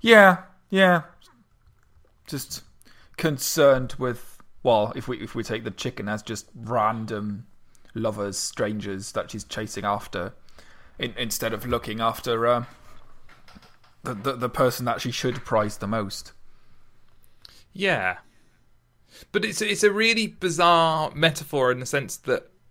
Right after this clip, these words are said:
Speaker 2: he's placed himself in the position of the baby, of mother and child.
Speaker 1: Yeah, he's the innocent. He's, he's the one who needs protecting. I-, again, he's the victim here.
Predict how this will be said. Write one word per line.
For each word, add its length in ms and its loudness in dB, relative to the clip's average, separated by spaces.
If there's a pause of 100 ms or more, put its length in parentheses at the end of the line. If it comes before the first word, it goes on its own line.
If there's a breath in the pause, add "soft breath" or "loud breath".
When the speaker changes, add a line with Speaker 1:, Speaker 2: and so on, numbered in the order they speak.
Speaker 2:
he's 360 -6
placed 480 -2
himself 540 -6
in 180 -10
the 60 -8
position 640 -10
of 180 -14
the 80 -6
baby, 840 -4 (120)
of 180 -8
mother 380 2
and 140 -6
child. 600 -4 (1500)
Speaker 1:
Yeah, 220 12
he's 200 0
the 160 4
innocent. 640 -4
He's, 160 -6
he's 240 -4
the 80 0
one 180 2
who 100 -6
needs 220 -6
protecting. 640 -4 (680)
I-, 220 -8
again, 280 -2
he's 140 -6
the 100 -8
victim 480 -8
here. 260 -8